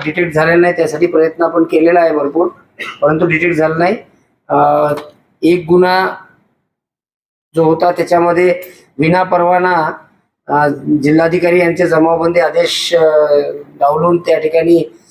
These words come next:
जमाव करण्यात आला होता, निदर्शनं करण्यात आली होती,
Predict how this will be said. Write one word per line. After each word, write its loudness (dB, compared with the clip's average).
जमाव 0
करण्यात -2
आला 2
होता, 0
निदर्शनं 0
करण्यात 0
आली 0
होती, -2